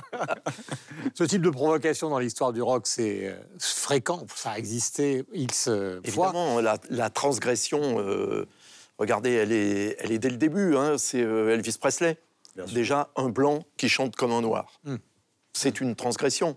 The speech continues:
Speaker 1: Mais vous, vous avez bien
Speaker 2: Son
Speaker 1: connu pendant des années
Speaker 2: animalité.
Speaker 1: la Belgique, qui est
Speaker 2: Bien
Speaker 1: quand même
Speaker 2: sûr. Alors, l-, la Belgique est le pays. Euh, c'est très intéressant d'ailleurs, euh,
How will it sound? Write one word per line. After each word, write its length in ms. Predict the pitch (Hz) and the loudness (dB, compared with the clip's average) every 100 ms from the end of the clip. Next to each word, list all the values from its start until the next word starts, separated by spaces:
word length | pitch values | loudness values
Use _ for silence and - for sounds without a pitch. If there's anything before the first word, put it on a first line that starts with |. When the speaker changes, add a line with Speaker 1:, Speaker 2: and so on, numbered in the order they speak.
| - | -2
Speaker 1:
Mais 80 | 135 | 0
vous, 100 | 139 | 2
vous 120 | 151 | 2
avez 140 | 135 127 | 2 0
bien 180 | 120 127 | 0 -2
Speaker 2:
Son 140 | - | 0
Speaker 1:
connu 100 | 156 165 | 2 2
pendant 180 | 190 | 2
des 160 | 190 175 | 2 2
années 0 | |
Speaker 2:
animalité. 240 | 175 175 | 2 2
Speaker 1:
la 140 | 131 113 | 2 0
Belgique, 600 | 120 120 143 131 - - - | 0 -4 -6 -6 -10 -12 -12
qui 320 | 110 98 98 | -8 -6 -2
est 40 | |
Speaker 2:
Bien 100 | 120 | 0
Speaker 1:
quand 60 | 127 | 0
même 60 | 143 | 2
Speaker 2:
sûr. 240 | 180 110 - - - | 2 2 -4 -20 -4
Alors, 260 | 123 123 - _ _ - | 2 2 0 _ _ -4
l-, 160 | 135 131 131 | -2 -2 -2
la 220 | 131 143 | 0 2
Belgique 460 | 139 120 190 - - _ | 2 2 0 0 -6 _
est 160 | 165 170 | 2 4
le 360 | 139 135 170 170 | 4 4 4 4
pays. 420 | 139 139 165 202 _ - - - | 2 2 0 -6 _ -20 -20 -4
Euh, 180 | 127 120 - | 2 4 4
c'est 160 | - | 0
très 200 | - 202 175 | 0 0 2
intéressant 440 | 139 131 - 147 | 2 0 0 0
d'ailleurs, 360 | 110 110 104 95 | 2 2 2 0
euh, 460 | 90 92 92 - | -2 -2 -2 -4